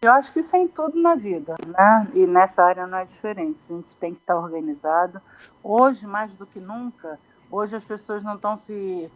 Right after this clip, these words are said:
organizando pra se reunir e tomar um chopp. A gente tá se reu-, organizando pra influir, né? E pra mudar o que tá aí.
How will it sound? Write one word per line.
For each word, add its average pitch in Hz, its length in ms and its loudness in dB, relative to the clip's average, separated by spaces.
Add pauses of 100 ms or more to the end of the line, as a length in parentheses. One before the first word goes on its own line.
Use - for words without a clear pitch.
(240)
organizando 196 720 -6
pra 185 200 -8
se - 140 -14
reunir 185 380 2
e 190 40 -4
tomar 185 260 4
um 190 120 -2
chopp. 151 360 2
A 147 60 2
gente 170 260 -4
tá 165 120 -12
se - 160 -12
reu-, 165 240 2
organizando 170 880 -2 (380)
pra 185 260 6
influir, 190 760 2 (480)
né? 196 400 6 (680)
E 202 580 6 (180)
pra 190 180 6
mudar 208 600 4
o 202 140 2
que 202 140 2
tá 220 180 6
aí. 175 300 0